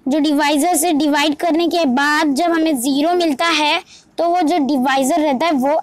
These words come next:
एचसीएफ़ रहता है। तो हमारा एचसीएफ़ ट्वेंटी फ़ाइव हो गया। अभी इनको simplest form में reduce करने के लिए हम लोग को क्या करना है, जो number का हम लोग ने एचसीएफ़ इधर निकाला था ना,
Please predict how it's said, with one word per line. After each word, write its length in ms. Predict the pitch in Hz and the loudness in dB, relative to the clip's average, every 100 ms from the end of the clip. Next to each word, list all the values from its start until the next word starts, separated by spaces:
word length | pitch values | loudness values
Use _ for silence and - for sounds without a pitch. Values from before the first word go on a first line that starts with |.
| - | -4
एचसीएफ़ 640 | 240 - - 320 311 - | -6 -6 -4 -2 -2 -4
रहता 240 | 226 208 | -4 -4
है। 260 | 214 214 - _ _ _ _ _ _ - - - - - | -6 -8 -16 _ _ _ _ _ _ -20 -20 -20 -20 -8
तो 60 | - | -2
हमारा 260 | 294 294 277 | 0 2 0
एचसीएफ़ 400 | 254 - 311 285 | -2 -2 -2 -2
ट्वेंटी 420 | 285 277 240 339 | -2 0 0 -2
फ़ाइव 440 | - - 269 302 | -4 -2 0 0
हो 60 | 320 | 0
गया। 160 | 302 349 403 - - - | 0 0 -2 -10 -20 -6
अभी 180 | 294 311 | -2 0
इनको 220 | 370 330 | 0 0
simplest 540 | 403 330 311 269 359 - | -2 0 -2 0 -2 -2
form 160 | 359 339 | 0 0
में 120 | 349 | 2
reduce 440 | 302 285 339 339 | 0 0 0 -2
करने 240 | - 320 320 | -2 0 0
के 60 | |
लिए 100 | 339 | 0
हम 120 | 330 | 0
लोग 120 | 320 311 | 0 -2
को 140 | 311 | -4
क्या 160 | 302 302 | -2 -2
करना 240 | 311 311 | 0 0
है, 100 | 359 - - - - | -2 -6 -18 -16 -8
जो 220 | 226 339 | -2 0
number 340 | 370 349 330 349 | 0 0 0 0
का 100 | 359 | 0
हम 140 | 339 | 0
लोग 160 | 330 311 | 0 0
ने 140 | 359 415 - - - | 0 -2 -6 -20 -6
एचसीएफ़ 380 | 277 285 - 349 | -4 -2 0 0
इधर 180 | 320 320 | 0 0
निकाला 460 | 339 302 269 294 330 | 0 0 0 0 0
था 160 | 359 | 0
ना, 160 | 339 | 0